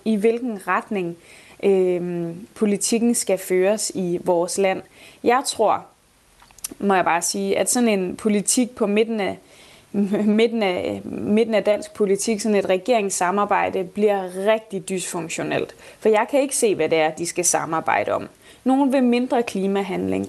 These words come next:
andre vil mere. Nogle vil investere i velfærden, andre vil, øh, skære i den. Nogle vil fjerne efterlønnen, andre vil ikke. Altså, jeg synes stadig, alle dem, som prædiker et samarbejde over midten, har til gode at sige, "Undskyld, hvad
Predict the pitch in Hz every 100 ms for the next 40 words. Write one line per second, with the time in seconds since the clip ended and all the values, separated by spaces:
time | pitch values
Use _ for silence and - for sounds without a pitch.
0 | - 185 214 220 190 175 175 180 190 190
1 | - - 240 277 262 202 196 196 - 262
2 | 247 190 175 180 214 - - - 196 _
3 | 208 226 226 196 190 180 202 190 - 185
4 | 180 185 185 - - - - - - -
5 | 185 202 226 196 202 190 208 190 - 208
6 | 233 277 285 254 196 175 175 - 185 202
7 | 220 - 277 - 214 202 196 190 - 196
8 | 220 240 202 175 208 - - 202 208 202
9 | 233 240 262 240 - - 233 262 277 -
10 | - - - 233 262 247 208 226 240 233
11 | 190 185 - 233 247 233 190 - 208 233
12 | 233 190 185 202 190 185 214 247 240 -
13 | - - 208 202 214 226 247 254 247 220
14 | 233 240 208 226 - 226 202 - 208 220